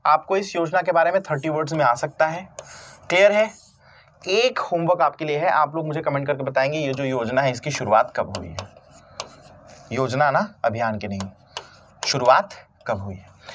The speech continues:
आपके आंसर में क्या आना चाहिए? सबसे पहले शुरुआत और उसके बाद क्या प्रावधान है। तो प्रावधान तो यहाँ पर लिखे अच्छे हैं कि कितना कितना रुपए मिलने वाला है करके। क्लियर है ये? तो दो पॉइंट रहेगा, कब से शुरुआत हुई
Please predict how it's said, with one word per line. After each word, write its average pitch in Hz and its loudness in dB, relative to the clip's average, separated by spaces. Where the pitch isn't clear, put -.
आपके 156 6
आंसर 170 2
में 185 -4
क्या 180 4
आना 180 4
चाहिए? 190 0
सबसे 175 -4
पहले 165 6
शुरुआत 151 2
और 139 0
उसके 139 -4
बाद 143 4
क्या 160 4
प्रावधान 92 0
है। 92 -20
तो 156 -2
प्रावधान 147 4
तो 175 0
यहाँ 156 2
पर 160 0
लिखे 151 -2
अच्छे 165 -6
हैं 170 -12
कि 139 -2
कितना 139 0
कितना 139 2
रुपए 139 2
मिलने 131 2
वाला 135 6
है 139 2
करके। 135 -2
क्लियर - -2
है 190 4
ये? 202 0
तो 160 0
दो 151 4
पॉइंट 175 2
रहेगा, 175 4
कब 147 2
से - -6
शुरुआत 143 4
हुई 185 -4